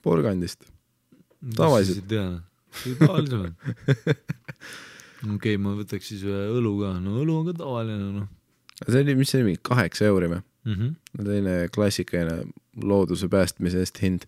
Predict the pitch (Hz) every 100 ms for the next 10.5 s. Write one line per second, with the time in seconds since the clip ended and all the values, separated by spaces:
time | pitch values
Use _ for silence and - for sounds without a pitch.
0 | - 131 160 147 110 101 127 110 92 -
1 | 120 95 87 - - - - - 135 135
2 | 131 104 90 104 - - - - - -
3 | - - 104 101 - - 98 90 92 90
4 | 92 87 90 85 - - - 76 90 95
5 | 101 95 87 87 87 85 95 _ - _
6 | _ _ - - _ _ _ - 131 120
7 | 156 104 92 90 95 107 104 95 95 92
8 | 92 90 87 85 90 98 82 - - -
9 | - 107 104 101 92 98 117 120 127 131
10 | - _ - 120 143